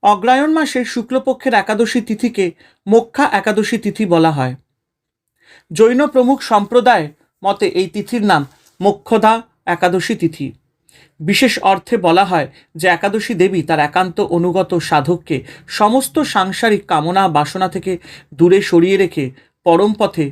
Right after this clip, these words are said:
মোক্ষ লাভের পথে পৌঁছে দেন। তিনিই হলেন শ্রী শ্রী মোক্ষা একাদশী দেবী।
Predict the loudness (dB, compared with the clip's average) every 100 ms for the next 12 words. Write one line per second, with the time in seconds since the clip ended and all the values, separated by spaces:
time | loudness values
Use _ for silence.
0 | -6 -10 -6 -2 2 2 2 2 -2 -2
1 | -4 -4 -14 _ _ 0 2 0 0 -2
2 | -6 -14 _ _ _ _ -4 2 2 4
3 | 2 0 0 -4 -2 0 0 2 0 -2
4 | -2 -2 -2 -2 -2 -2 -2 -4